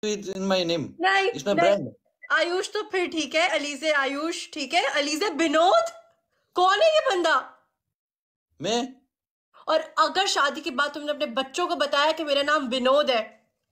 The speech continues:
Speaker 2: मैं तो उनको पढ़ा लिखा है, मैं तो
Speaker 1: तो क्या
Speaker 2: जाहिल
Speaker 1: वो
Speaker 2: बनाऊं।
Speaker 1: अपने बाप को क्या समीर या शमशेर बुला के बुलाएंगे क्या? विनोद ही तो है इसका
Speaker 2: नहीं,
Speaker 1: बाप।
Speaker 2: आयुष ठीक है ना भाई, विनोद कौन है?
Speaker 1: दोनों नाम पता चलना चाहिए।
Speaker 2: नहीं, विनोद।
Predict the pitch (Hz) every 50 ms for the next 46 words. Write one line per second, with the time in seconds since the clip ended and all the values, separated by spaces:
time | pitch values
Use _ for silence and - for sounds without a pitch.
0 | _ _ 254 254 269 269 320 311 294 330 330 320 - 262 294 302 269 269 269 262
1 | 311 302 302 311 320 320 320 254 233 254 247 233 233 214 220 226 220 220 220 226
2 | 196 196 196 202 202 214 220 208 233 220 - - 202 196 202 226 214 220 214 -
3 | 214 202 196 202 220 208 208 208 208 202 202 208 208 202 202 202 202 202 196 403
4 | 370 269 - - _ _ _ _ _ _ _ 123 135 180 208 214 208 240 233 262
5 | 247 233 - 392 392 208 190 190 180 - - _ _ _ _ _ _ - 339 339
6 | 370 370 392 403 494 - - 508 440 359 311 381 392 403 466 622 - - 403 339
7 | 640 - - - 381 415 453 466 719 698 - - 659 466 440 440 480 679 762 784
8 | 740 659 571 - - - - _ _ _ _ 139 185 220 233 233 226 226 196 208
9 | 196 202 196 196 196 190 185 - 175 165 147 131 107 101 - _ _ _ _ _
10 | _ _ _ 311 339 440 480 523 554 523 - - - - _ _ _ _ _ _
11 | _ _ _ - 302 294 269 294 285 285 277 277 -